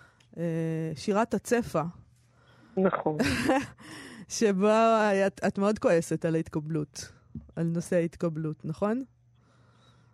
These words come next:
Speaker 1: שיר,
Speaker 2: נושא
Speaker 1: אה,
Speaker 2: ההתקבלות.
Speaker 1: כן, על איך, על איך קיבלו אותך בשדה, בשדה הש-, השירה והספרות.
Speaker 2: נכון, אה, תראי, זה שיר שכתבתי בעקבות מאמר שכתב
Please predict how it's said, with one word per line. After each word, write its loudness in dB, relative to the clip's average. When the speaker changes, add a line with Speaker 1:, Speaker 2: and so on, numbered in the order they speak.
Speaker 1:
שיר, 0
Speaker 2:
נושא 6
Speaker 1:
אה, 6
Speaker 2:
ההתקבלות. 4
Speaker 1:
כן, -2
על -2
איך, -4
על 0
איך -2
קיבלו 0
אותך 0
בשדה, -2
בשדה -2
הש-, -4
השירה 0
והספרות. -4
Speaker 2:
נכון, 4
אה, 4
תראי, 4
זה 8
שיר 0
שכתבתי 2
בעקבות 2
מאמר 2
שכתב 0